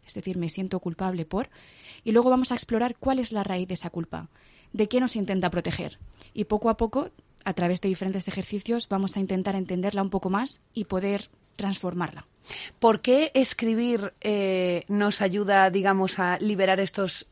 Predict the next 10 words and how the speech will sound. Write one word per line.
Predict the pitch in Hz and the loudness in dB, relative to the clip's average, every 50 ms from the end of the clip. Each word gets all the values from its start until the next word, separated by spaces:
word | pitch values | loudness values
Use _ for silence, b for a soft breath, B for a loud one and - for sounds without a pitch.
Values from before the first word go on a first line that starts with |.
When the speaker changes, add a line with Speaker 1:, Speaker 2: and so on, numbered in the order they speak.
| _ - | _ -12
Speaker 2:
sentimientos, | 175 - 214 190 165 185 185 214 247 240 254 226 185 | -6 -2 -2 0 0 0 2 2 2 0 0 -2 -2
estas | 208 - - 202 - - | -4 -4 -4 -4 -2 -2
emociones? | 190 170 165 160 - 214 220 226 226 226 240 226 B B B B B B | 0 -2 0 0 2 2 2 4 4 2 2 0 B B B B B B
¿Por | - 208 | 0 2
qué | 180 233 | 4 4
nos | 254 277 - | 4 4 4
ayuda | 277 202 185 170 165 | 2 2 2 0 -2
a | 165 | -2
comprender | - 175 170 165 175 165 170 170 160 147 | -2 -4 -2 0 0 -2 0 -2 -4 -6
más? | 135 120 - - - | -8 -10 -10 -12 -14